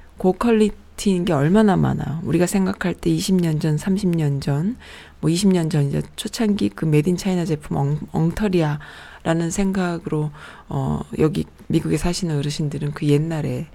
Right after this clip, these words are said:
본인들이 한국에 살 때, 어, 중국산을 무시했던 그런 마인드로 사시는 분들이 아직도 계시거든요. 절대 안 그래요. 중국산 제품 다양합니다.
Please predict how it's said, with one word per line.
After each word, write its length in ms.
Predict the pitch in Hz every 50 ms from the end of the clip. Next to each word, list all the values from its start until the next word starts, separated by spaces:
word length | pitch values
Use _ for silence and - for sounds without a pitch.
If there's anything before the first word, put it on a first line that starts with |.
| - - - -
본인들이 400 | - 156 160 165 151 143 135 147
한국에 360 | 139 170 196 196 202 196 180
살 200 | - - 165 147
때, 280 | 131 - - - 156 151 - - - - - -
어, 80 | - -
중국산을 480 | - - 165 160 151 - - 151 143 139
무시했던 680 | 135 147 147 151 - 156 143 - - - 139 135 - - - - - -
그런 200 | - 160 170 180
마인드로 420 | 196 196 175 156 147 147 143 143
사시는 320 | 165 190 190 - 190 175 160
분들이 200 | 147 143 143 143 - -
아직도 320 | - 160 185 - - 233 220
계시거든요. 680 | 214 202 214 180 175 - 139 135 139 139 175 226 302 302 - - - - - -
절대 360 | - - 170 165 - - 233
안 160 | 214 190 165
그래요. 500 | 151 147 143 143 156 208 233 220 170 160 175
중국산 500 | - - 180 180 180 - - 202 196 180
제품 400 | - - 175 - - - 180 180 - - - - - - - - - _ _ _ _ _ _ - - - - - _
다양합니다. 800 | - - 156 165 185 196 180 160 147 139 - - - 160 160